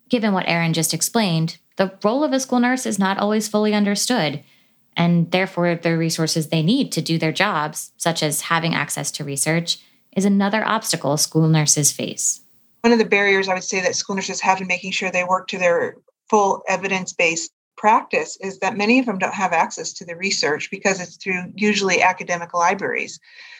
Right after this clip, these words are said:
Speaker 2: So we try to facilitate that as much as we can. If they precept a student from a university, seeing if they can get access as an adjunct to have access to the library to get some of that.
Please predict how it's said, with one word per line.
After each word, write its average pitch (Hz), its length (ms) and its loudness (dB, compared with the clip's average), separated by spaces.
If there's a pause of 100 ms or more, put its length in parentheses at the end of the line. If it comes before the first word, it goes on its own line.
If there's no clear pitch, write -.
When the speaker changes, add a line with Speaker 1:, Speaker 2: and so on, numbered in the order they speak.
(100)
Speaker 2:
So 202 540 2 (260)
we 214 480 2
try 208 220 2
to 196 60 -2
facilitate 196 800 -2
that 190 220 2
as 180 120 -8
much 190 220 -6
as 180 100 -12
we 185 120 -14
can. 185 280 -4
If - 200 -4
they 185 200 -2
precept 196 400 -2
a 190 60 -8
student 190 420 -4
from 190 160 -6
a 190 40 0
university, 190 840 0 (380)
seeing 202 320 2
if 190 140 -2
they 190 100 0
can 190 160 -8
get 185 200 0
access 180 600 0
as 190 220 -2
an 180 100 -10
adjunct 190 600 -2 (300)
to 185 100 -4
have 185 320 2
access 196 380 -2
to - 120 -4
the 220 120 4
library 220 440 4
to 220 80 0
get 226 160 0
some 226 220 0
of 220 80 4
that. 220 300 2